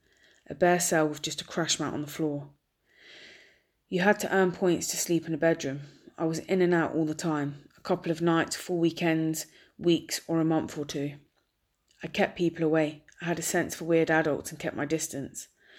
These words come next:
Then I was sexually assaulted by someone a few years older. But someone was coming and he burnt the tie off my wrists. I had the lucky escape. I did my trousers and shirt up and ran.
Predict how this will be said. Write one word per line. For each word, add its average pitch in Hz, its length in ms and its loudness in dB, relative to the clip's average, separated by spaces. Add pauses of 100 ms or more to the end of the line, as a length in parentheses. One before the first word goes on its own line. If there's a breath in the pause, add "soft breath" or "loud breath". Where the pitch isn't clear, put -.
(240 loud breath)
Then 170 160 4
I 156 40 4
was 156 120 0
sexually - 400 0
assaulted 135 400 -2
by 156 100 -2
someone 160 380 0
a 156 40 -4
few 160 160 -6
years 156 220 0
older. 151 380 0 (580 soft breath)
But - 80 -6
someone 202 300 2
was 180 120 2
coming 165 400 2
and 156 120 0
he 156 40 2
burnt 156 260 2
the 160 60 -4
tie 160 220 -4
off 156 160 -2
my 147 100 -4
wrists. 143 540 -6 (540 loud breath)
I - 20 -6
had 165 160 0
the 165 80 2
lucky 165 380 0
escape. 151 500 -4 (480 loud breath)
I 139 40 -4
did 180 200 2
my 170 140 2
trousers 165 460 -2
and 156 100 -2
shirt 156 260 0
up - 140 -6
and 147 120 -6
ran. 143 340 -4